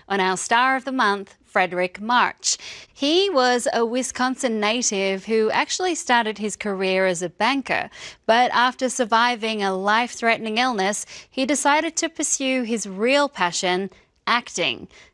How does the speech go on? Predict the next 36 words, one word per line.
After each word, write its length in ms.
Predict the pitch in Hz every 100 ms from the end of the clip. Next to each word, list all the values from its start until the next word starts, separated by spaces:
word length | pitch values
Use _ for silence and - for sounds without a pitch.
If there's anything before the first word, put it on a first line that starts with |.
| -
And 160 | 196 190
we 140 | 208
are 140 | 190
so 360 | 185 - 254 285
glad 320 | 262 240 220
he 100 | 208
did, 400 | 185 196 208 233
because 380 | 220 - 196 185
he 80 | 196
gave 260 | 196 190
us 160 | 185 -
wonderful 540 | 185 214 277 277 226
performances 760 | 185 - 190 202 165 247 285 262 - - -
like 180 | 190 -
the 80 |
one 220 | 185 180 185
you're 120 | 180
about 300 | 175 175 175
to 100 | 175
see. 420 | - 180 170 196 - - -
From 260 | 247 240
nineteen 400 | 240 254 277 254
forty-one, 760 | 247 254 247 240 262 247 247 247
directed 600 | 240 226 226 - 233 196
by 260 | 220 208 -
Irving 400 | 220 214 208 202
Rapper, 480 | 240 262 - 185 202 - -
also 300 | - 294 339
starring 420 | 320 - 269 262 247
Martha 380 | 226 226 214
Scott, 540 | 208 - 262 349 - - -
it's 280 | 190 185
One 360 | 180 185 196 220
Foot 300 | - 202 214
in 200 | 196 196
Heaven. 560 | 170 190 180 160 - -